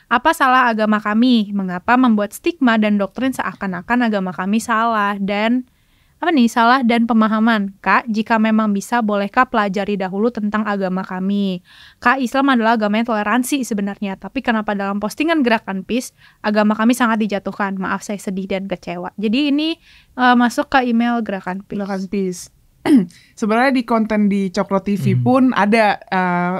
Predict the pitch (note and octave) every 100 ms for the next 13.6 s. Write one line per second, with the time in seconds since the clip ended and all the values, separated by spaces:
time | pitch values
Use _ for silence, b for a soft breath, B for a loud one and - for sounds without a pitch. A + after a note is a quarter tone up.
0 | - G#3 G3 F#3+ F#3 G3 F#3+ G3 G3+ G3
1 | F#3+ F3+ F#3+ F#3 F#3+ F#3+ F#3 F3+ E3 D#3
2 | A3+ A#3 D4+ D#4 C4 C4+ C4 C4 B3 A#3
3 | A#3 A3+ A3 A#3 C4 - A3+ A#3+ D4 G4
4 | C4 A#3+ B3 D4 - C4 B3+ G3+ A#3 A#3
5 | B3+ G3 G3 - G3+ G#3 A3 - G3+ G#3
6 | G#3 G3+ - - - G#3 F#3 F3 E3 G#3+
7 | - _ _ _ - F#3 G#3 C#3+ D#2+ -
8 | _ - F4+ A4+ E4 F#3 G3 F#3 B3 A#3
9 | D#4+ B3 F#3 B3 A3 F#3+ G#3+ - F#3+ D3+
10 | D3+ F3 F3 - - D3+ D3 C3+ C#3+ C#3
11 | C3+ C3+ B2+ B2+ C3 C3 - F3 E3 C3
12 | C3 B2 B2 - C3 A#2+ C3+ G#3+ D4+ D4+
13 | C4+ C4+ E4 C4 B3+ C4+